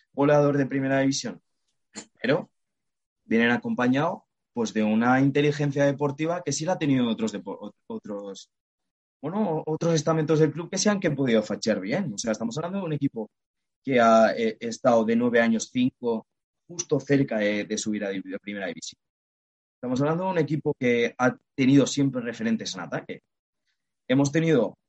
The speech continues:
tanto a Borja Iglesias como a Luis Suárez, que yo, Luis Suárez, lo puedo conocer de poner a primera mano porque vivo en Granada, y que son esta-, o sea, me parecen totalmente fundamentales en los clubs de primera que están. Tanto Guti, el otro día Guti metió gol.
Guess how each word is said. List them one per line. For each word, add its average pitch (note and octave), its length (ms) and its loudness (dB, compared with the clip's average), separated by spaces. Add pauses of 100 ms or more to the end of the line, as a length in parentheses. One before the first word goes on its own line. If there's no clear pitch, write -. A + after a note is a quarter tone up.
(240)
tanto A#2 240 -2
a G#2+ 60 -2
Borja A2+ 260 0
Iglesias C#3 640 2 (560)
como G#2 400 -4
a G2 80 -6
Luis G#2+ 220 2
Suárez, F3+ 460 0 (120)
que G#2+ 160 -8
yo, C3+ 280 2
Luis B2+ 160 0
Suárez, D#3 200 -2
lo A2+ 120 -2
puedo G2 180 -8
conocer G#2+ 400 -4
de G#2+ 140 -4
poner E2+ 260 -12
a D#2 100 -14
primera F2 300 -10
mano D3+ 180 -8
porque F#2+ 220 -12
vivo E2+ 160 -12
en G2 80 -12
Granada, C3+ 480 -4 (540)
y A2+ 100 -2
que A2+ 80 -4
son F#2+ 160 -6
esta-, - 300 -10
o - 80 -18
sea, D#2+ 260 -12
me - 120 -20
parecen - 320 -16 (140)
totalmente G#2+ 380 -6
fundamentales F#2 540 -10
en F3 80 -8
los D#3 100 -6
clubs C#3+ 220 -6
de G#2+ 80 -2
primera F2 260 -12
que - 80 -18
están. D3+ 260 -6 (120)
Tanto F#2+ 220 -6
Guti, B2 260 -8
el G2 80 -4
otro F#2+ 160 -8
día F#2 160 -4
Guti G#2 320 -6
metió E3 220 -8
gol. D#3+ 180 -10